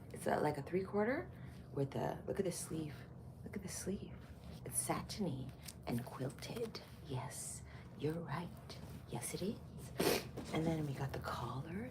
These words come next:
the beautiful collar. But you know what? It's not warm at all. I'm freezing my ass off. Where's my Pottery Barn? robe. Anyway, it's very cute, it's long,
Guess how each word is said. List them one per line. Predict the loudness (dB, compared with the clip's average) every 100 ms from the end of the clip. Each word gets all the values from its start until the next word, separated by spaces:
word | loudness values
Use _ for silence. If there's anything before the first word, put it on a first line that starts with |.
| -4
the | 0
beautiful | 2 2 -2 -6
collar. | -4 -2 -2 -2 2 2 2 0 -6 -6 -6
But | -4 0
you | 4
know | 4
what? | 4 -2 -4 -8 -8 -8
It's | -6 -6
not | -6 -6
warm | -8 -8 -8
at | -8
all. | -8 -6 -6 -6 -6 -6
I'm | -6 -6 -4 -4 -4 -4 -4 -4
freezing | -2 -2 -2
my | 0 2 0
ass | 2
off. | 0 0
Where's | 0 0
my | 0
Pottery | 2 4 4 2
Barn? | 2 6 8 8 6 -4 -10 -10 -10 -10 -8 -8 -10 -10 -10 -8
robe. | -4 -2 -2 -4 -6 -6 2 4 4 6
Anyway, | 8 8 6
it's | 6
very | 10 10
cute, | 10 10 10 8
it's | 0 0
long, | 6 10 12 10 10 6